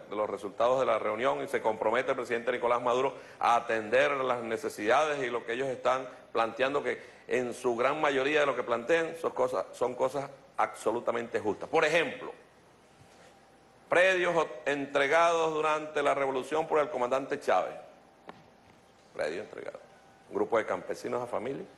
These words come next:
Ahora viene un juez agrario y toma una decisión de quitarle la tierra a los campesinos. ¿Cómo es eso? ¿Cómo es eso? ¿Quiénes son esos jueces agrarios? ¿Quién los nombró?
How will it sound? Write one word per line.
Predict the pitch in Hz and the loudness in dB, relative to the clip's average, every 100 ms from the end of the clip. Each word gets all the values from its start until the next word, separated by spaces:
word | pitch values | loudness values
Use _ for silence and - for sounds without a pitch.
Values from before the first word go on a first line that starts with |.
| - - - - | -20 -20 -20 -4
Ahora | 90 104 | 0 0
viene | 107 107 | 0 -2
un | |
juez | 101 101 | 0 0
agrario | 104 104 123 151 165 - - - - | 2 2 0 0 -4 -10 -20 -20 -14
y | 104 | -10
toma | 92 98 | -4 -2
una | 110 | 0
decisión | 110 101 90 110 117 | 0 -2 -4 -4 -4
de | - | -6
quitarle | 95 - 101 110 | -6 0 0 0
la | 101 | -2
tierra | - 95 95 | -2 -4 -2
a | |
los | 87 | -6
campesinos. | 82 76 - - - - - - - - - - - - - - | -8 -8 -12 -12 -18 -20 -20 -20 -20 -20 -20 -20 -20 -20 -20 -20
¿Cómo | 107 101 | -16 -12
es | - | -10
eso? | - - - - - - - - - - - - - - - - - - - - - - - | -10 -14 -20 -20 -20 -20 -20 -20 -20 -20 -20 -20 -20 -20 -20 -20 -20 -20 -20 -20 -20 -20 -4
¿Cómo | 117 | -4
es | 101 | -4
eso? | 71 - - - - - - | -8 -12 -20 -20 -20 -20 -6
¿Quiénes | 127 135 | -2 2
son | 131 | 2
esos | 120 117 | 0 2
jueces | 107 98 104 | 0 0 0
agrarios? | 90 80 - | 0 0 -2
¿Quién | 107 | -4
los | 113 | -2
nombró? | 104 87 - | -4 -6 -8